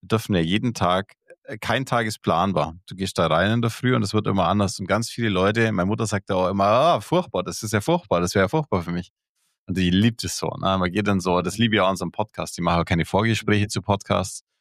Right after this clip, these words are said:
Mag ich nicht, ich mag einfach rein und los. Und, ähm, äh, das ist der, die Magie in dem Job. Und es wird immer kurios bleiben, es wird immer kurio-, ey, pf, äh, wenn, wenn du auch selber kantig bist, dann ziehst du ja kuriose Leute an.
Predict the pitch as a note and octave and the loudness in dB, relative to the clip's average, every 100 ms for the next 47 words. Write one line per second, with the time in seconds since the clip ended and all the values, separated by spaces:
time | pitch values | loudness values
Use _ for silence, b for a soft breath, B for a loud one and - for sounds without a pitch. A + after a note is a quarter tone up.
0 | _ _ - F2 F#2 F2+ - E2 D#2 D#2 | _ _ -2 0 2 0 0 -2 -2 0
1 | D#2 - D#2 C#2+ D2+ F2 E2 D#2 D#2+ - | -2 -4 -2 0 0 -2 -4 0 0 -2
2 | - D#2+ D#2 D2+ - C#2+ C#2+ C#2+ D2+ _ | -4 -4 -4 -4 -2 -2 -2 -4 -10 _
3 | _ _ _ _ _ - D2 D2 D2+ F#2 | _ _ _ _ _ -6 -2 -2 -2 -2
4 | G2 F2+ F#2+ - - E2 D#2+ D#2+ - E2 | -2 -2 -4 -4 0 2 2 -2 -2 -2
5 | D#2+ - G2 F2+ E2 E2 - E2 - D#2+ | -2 0 2 2 -2 -4 -2 -2 -2 -6
6 | - - - F2 - F#2+ F#2 D#2+ - F2 | -6 -10 -4 -4 0 2 2 2 0 0
7 | D#2 F2 F#2+ - D2 D#2 F2 E2 - - | 2 2 2 0 0 0 0 -2 -2 -4
8 | E2+ E2 - D#2+ D2+ F#2 D#2 - - - | -2 -4 -2 0 0 0 -2 -8 -16 -12
9 | - B1+ F#2 F#2+ G2 G#2+ G#2 F2+ G2 F#2 | -6 -4 0 0 2 2 4 4 4 4
10 | G2+ A2 G#2+ - G2+ G2 F#2+ G#2 - F2+ | 2 2 0 0 -2 0 -2 -2 -2 -4
11 | - G#2 F2+ - E2+ E2 F2 D#2+ D2 D#2+ | -4 -4 -4 0 0 2 2 2 2 0
12 | - F2 | 0 -2